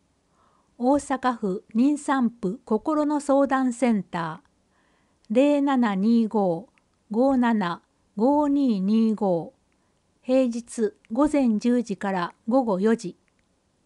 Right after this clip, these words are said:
心の救急箱、零六六九四二九零九零。毎週月曜日午後七時から火曜日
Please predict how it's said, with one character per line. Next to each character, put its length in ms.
心 460
の 180
救 300
急 300
箱、 460
零 280
六 400
六 320
九 320
四 400
二 340
九 320
零 300
九 340
零。 340
毎 240
週 500
月 360
曜 240
日 260
午 140
後 180
七 300
時 120
か 160
ら 200
火 160
曜 280
日 220